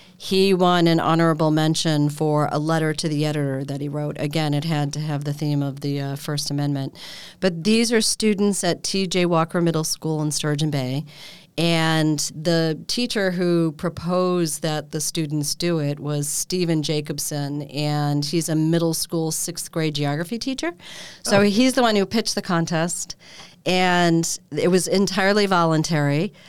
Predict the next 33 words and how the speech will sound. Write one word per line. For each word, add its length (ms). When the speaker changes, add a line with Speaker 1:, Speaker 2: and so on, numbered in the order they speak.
Speaker 1:
They 180
had 360
a 100
number 340
of 100
students 600
who 600
took 220
workshops 600
for 120
the 100
cartoon, 640
workshops 640
for 540
the 420
letter 320
writing 460
portion 340
of 140
it. 100
He 140
said 240
they 100
had 160
a 60
lot 180
of 180
really 240
great 500
conversations 1200
about 380
it, 280
and 560